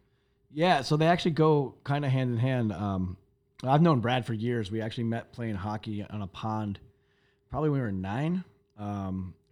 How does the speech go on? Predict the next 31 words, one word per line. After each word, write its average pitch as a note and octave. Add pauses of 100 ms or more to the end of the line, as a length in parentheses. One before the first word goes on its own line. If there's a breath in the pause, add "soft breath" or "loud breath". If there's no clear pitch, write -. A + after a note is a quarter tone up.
(100)
it G#2+
was A2
like, G#2
uh, G#2 (400)
the G#2
young A2
kids A2+
versus G#2+
the G#2+
adults G#2
type, G#2+ (760)
type A#2+
situation, A2+
and, G2+
um, F#2
we A2
kinda G#2+
banded A2
together, A2
didn't A2+
know A2+
each A2
other, A#2
and A2
then G#2+ (220)
<clears throat> B2+
to A#2+
try C3
to B2
overcome C3+
and, G#2